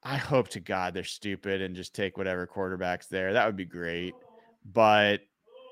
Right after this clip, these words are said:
it's, uh, it's a scenario, man. I-, it's gonna be so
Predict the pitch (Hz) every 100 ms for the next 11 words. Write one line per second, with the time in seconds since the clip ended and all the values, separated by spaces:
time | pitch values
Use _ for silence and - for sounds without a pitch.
0 | - - _ - 123 - - 165 147 139
1 | 131 127 123 123 120 120 120 120 135 -
2 | 220 196 214 190 117 107 107 110 110 -
3 | 113 104 127 - 165 123 - - 156 143
4 | 143 147 147